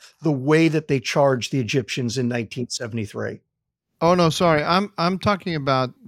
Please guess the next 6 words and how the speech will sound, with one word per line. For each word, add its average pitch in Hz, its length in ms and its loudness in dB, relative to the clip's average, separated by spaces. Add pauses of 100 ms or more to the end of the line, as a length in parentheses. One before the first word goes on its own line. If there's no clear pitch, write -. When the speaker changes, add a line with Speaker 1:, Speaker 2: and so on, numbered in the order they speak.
Speaker 2:
the 131 140 -4
counterattack 123 840 0
on 117 340 -4 (180)
October 110 460 -6
sixth. - 640 -8 (540)
Sderot 151 800 4